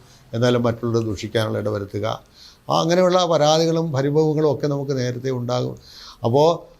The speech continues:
വാ-, വാ-, വാക്സ്ഥാനത്താണ് ശനി സഞ്ചരിക്കുന്നത് കൊണ്ടും ധനസ്ഥാനം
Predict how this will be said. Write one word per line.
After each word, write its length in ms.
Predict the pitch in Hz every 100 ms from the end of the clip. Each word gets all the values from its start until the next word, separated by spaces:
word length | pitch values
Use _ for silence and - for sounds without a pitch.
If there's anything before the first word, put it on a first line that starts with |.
| _ -
വാ-, 280 | 127 151 143 135
വാ-, 140 | 135 127
വാക്സ്ഥാനത്താണ് 720 | 135 147 - 175 165 165 147 135
ശനി 180 | 131 123 120
സഞ്ചരിക്കുന്നത് 520 | 117 120 123 117 117 117
കൊണ്ടും 260 | 110 104 107 - - -
ധനസ്ഥാനം 480 | 104 120 117 127 127